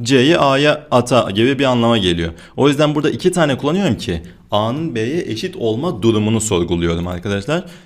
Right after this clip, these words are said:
Bakalım ne çıkacak? False diyecek. Çünkü beş ikiye eşit değil.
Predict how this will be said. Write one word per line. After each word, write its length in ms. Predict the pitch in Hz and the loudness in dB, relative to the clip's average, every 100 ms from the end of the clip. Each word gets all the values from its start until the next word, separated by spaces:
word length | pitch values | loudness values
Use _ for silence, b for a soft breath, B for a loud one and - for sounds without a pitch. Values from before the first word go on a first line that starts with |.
| - | 0
Bakalım 420 | 180 170 101 104 | 2 2 2 2
ne 100 | 135 | 0
çıkacak? 500 | 143 - 92 156 165 | -2 -2 0 0 -2
False 280 | - 143 131 | 0 2 2
diyecek. 320 | 98 82 82 - | -4 -4 -8 -6
Çünkü 400 | 135 123 98 90 - - | -4 -2 -2 -6 -10 -6
beş 280 | 110 165 165 | -2 -2 -2
ikiye 400 | 110 - 104 95 | -10 -4 -2 -2
eşit 340 | 98 185 175 | -2 -4 2
değil. 360 | 123 101 76 | 4 4 0